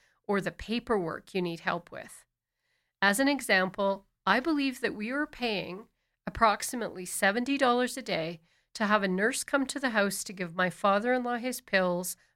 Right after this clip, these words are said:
four times per day. Now, it is extremely important for the management of his condition that all fourteen of the pills are taken on a regular schedule at eight A M, noon,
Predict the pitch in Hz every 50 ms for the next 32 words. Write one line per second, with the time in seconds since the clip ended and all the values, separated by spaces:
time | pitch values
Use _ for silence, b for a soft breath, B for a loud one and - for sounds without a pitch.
0 | _ _ _ _ - - 208 208 208 214 - - 196 185 180 180 175 - - -
1 | - 190 185 165 170 - - - 226 _ _ _ _ _ _ _ _ _ _ _
2 | b b b b b b b b b b b b b _ 240 240 233 226 220 214
3 | - - 226 233 247 220 208 220 208 _ - - - - - 233 247 262 277 294
4 | 311 320 311 302 277 - - 269 233 - - 185 185 165 - - 202 185 185 190
5 | 190 190 202 220 240 233 - 254 240 233 226 - 214 185 - 226 240 240 - -
6 | 277 254 254 247 233 - - - 143 165 180 - _ _ _ _ _ _ _ 190
7 | 180 - 190 202 226 247 - - - 254 262 277 - - - 277 277 262 254 254
8 | - 240 - - 240 233 214 175 160 170 196 233 - - _ - 190 175 - -
9 | 226 220 214 - 233 220 208 - - 202 190 185 185 165 185 196 196 196 247 240
10 | 254 240 - - - 165 165 156 - - - - - _ _ _ _ _ _ _
11 | _ _ _ _ _ _ 196 - - - 220 233 233 269 277 269 247 226 226 220
12 | 226 226 226 _ _ _ _ _ _ _ _ _ _ _ - 202 202 214 226 226
13 | 226 233 233 233 233